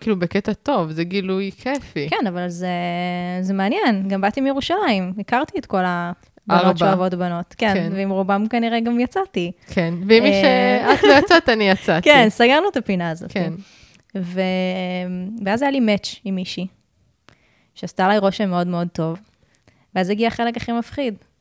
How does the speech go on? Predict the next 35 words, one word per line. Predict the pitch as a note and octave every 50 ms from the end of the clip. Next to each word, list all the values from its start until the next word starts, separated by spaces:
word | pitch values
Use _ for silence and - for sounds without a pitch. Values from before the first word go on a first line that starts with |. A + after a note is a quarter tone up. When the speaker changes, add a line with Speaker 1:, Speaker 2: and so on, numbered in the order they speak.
| _ -
Speaker 2:
ותכף | G3 G#3+ G3+ A3 A3 -
אנחנו | G3 F3+ F3 - - F3+ F3 E3+ E3+
כבר | F3 E3+ E3+
נעבור | E3+ E3+ E3+ E3+ F3+ F#3+ F#3+
לחלק | F#3+ - - - F#3 F#3+ F#3
של | - - E3+
הדייטינג, | E3+ E3+ G3 D4+ F#4 F4 - G3+ F#3+ F#3 F#3 F#3+ A3 - _ _ _ - - _ _ _ _ _ - - - -
אבל, | F#3 F3+ E3+ F3 F#3 F3+ F3 F3
אה, | F3 F3 F3 F3 E3+ F3 F3 F3 F3 F3 E3+ F3 F3 F3 F3 F3
הדייט | F3 F3 F#3+ G#3 -
הראשון | G#3+ G#3+ - - A3 G#3+
שלי | - A3+ G#3+ G#3
מהאפליקציה. | G3 F3+ - - F3+ - - E3 E3 - - F3 E3 E3+ G3+ _ _ _ _ _ _ _ -
Speaker 1:
אבל | F#3+ F#3+ F3+ F#3+ F#3 F#3 F3+ - -
יותר, | F3+ G3 F#3 G3 F#3 - - A3+ A3+ B3+ B3 A#3 _ _ -
כאילו, | - G#3+ G3
לפני | F#3 E3 - - G#3 A3+ C4+ C#4+
כן, | - - A3+ G#3 G3+ F#3+
יש | F3+ -
את | -
החלק | G3+ - - G3 G3+ G3 -
של | - - - A3 - -
איך | G3 F#3+ - -
מתחילים | G#3 G3 - - G3+ F#3+ F#3 F3+ F#3
שיחה. | - - A3 G#3 - - G3 D3+ - - - _ _ - -
Speaker 2:
אה. | G#3 F#3+ F3+ - _ _ _ -
Speaker 1:
כי | - A3 G3+
בנות | E3 F#3+ F#3+ G3 G#3+ A3+ A3 -
כזה, | - - C#4+ C4 A#3 A#3 G#3+ G#3 F3+ F3+ - _ _ _ _ _ _ _ - D#3+ D#3 D#3 D#3
מהניסיון | D#3 D#3 D#3 E3 E3 E3+ E3 - - F3+ F3+ F3+ F#3+
שלי, | - - A#3 C4 C#4 B3
כל | - G3+ G3
אחת | G3 - - G3+ G3+ F#3+ - -
בגישה | G#3 G3+ F#3+ F#3+ F#3 G3 - G#3 G3 F#3
של, | - - G#3 G3+ G3